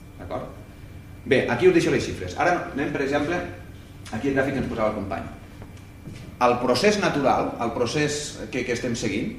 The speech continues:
no és un procés que aposti per les renovables. Això és fals. No està apostant, ell, ell mateix ho ha dit. No s'està apostant.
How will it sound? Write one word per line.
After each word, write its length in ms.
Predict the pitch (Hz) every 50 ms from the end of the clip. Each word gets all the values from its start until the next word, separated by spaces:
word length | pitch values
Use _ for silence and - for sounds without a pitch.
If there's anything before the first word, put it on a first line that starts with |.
| - - - - - - - - - - - -
no 220 | - 131 156 160 165
és 340 | 185 190 190 - - - - 123
un 80 | 135 131
procés 340 | 127 127 123 - 143 - -
que 180 | - 127 - - -
aposti 400 | 104 104 - 123 113 - - 107
per 100 | 107 104 101
les 100 | 92 87
renovables. 560 | 90 90 92 92 - - - - - - - - -
Això 160 | - 233 220
és 80 | - -
fals. 360 | - - - - - - - - - - - - - - - - - - - - - - - - - - - 110
No 120 | 135 135
està 220 | - - 110 92
apostant, 380 | - 90 87 - - - - - -
ell, 140 | 101 101 98 95 95
ell 120 | 107 104
mateix 260 | 107 101 92 90 90 -
ho 80 | -
ha 40 | -
dit. 200 | - - - - - - - -
No 100 | 117 113
s'està 240 | 123 117 - - 92
apostant. 400 | - - - - - - - -